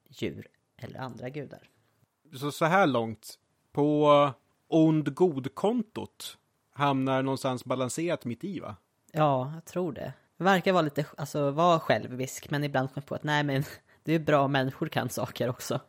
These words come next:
Speaker 2: Mm.
Speaker 1: Och för att komma vidare då, är Anansi, eh, är ju en karaktär då i Neil Gaimans bok American Gods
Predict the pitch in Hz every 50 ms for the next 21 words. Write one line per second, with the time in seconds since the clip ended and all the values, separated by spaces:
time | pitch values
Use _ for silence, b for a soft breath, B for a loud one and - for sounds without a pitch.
0 | _ _ - 117 117 123 135 135 B B B B B _ - 160 160 - _ -
1 | - - _ _ _ _ _ _ - - 170 160 - - 175 170 160 165 170 170
2 | 170 185 190 190 185 160 135 127 131 - - - - 147 143 143 - - - 156
3 | 151 160 170 175 175 180 - - - - 160 160 156 151 - - _ _ _ _
4 | _ - 175 147 143 147 143 139 - - 165 165 156 151 151 147 - 156 151 151
5 | - - 208 208 190 165 143 135 - 98 135 135 123 - - - _ 151 151 143
6 | 135 143 147 156 156 156 151 151 143 135 139 - - - - _ - 147 - 104
7 | 85 78 - _ _ - - - - - _ _ _ _ - 139 139 131 131 131
8 | - - 135 143 143 - 160 147 160 180 - - - - -